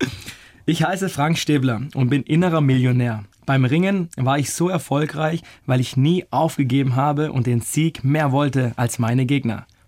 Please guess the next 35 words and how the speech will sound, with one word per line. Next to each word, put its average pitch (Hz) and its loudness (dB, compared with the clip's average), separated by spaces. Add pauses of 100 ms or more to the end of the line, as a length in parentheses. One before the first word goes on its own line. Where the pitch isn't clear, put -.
(120)
Passt - -6
bis 120 -8
jetzt. - -8 (460)
<laughs> - -16
„Dabei 165 0
bin 175 2
ich - -2
nur 165 2
durch 170 0
Zufall 127 -2
auf 131 -4
der 180 2
Matte 180 0
gelandet, 117 0 (460)
die 147 2
für 131 2
viele 214 0
Jahre 160 2
mein 135 2
Zuhause 131 0
war. 117 -6 (380)
Geprägt 143 -2
haben 147 2
mich 139 0
meine 127 0
Kindheit 165 2
auf 127 -4
dem 113 0
Bauernhof 156 2
und 131 0
ein 127 0
paar 147 -2
Tage 135 -4 (120)
im 123 0
Krankenhaus. 113 -4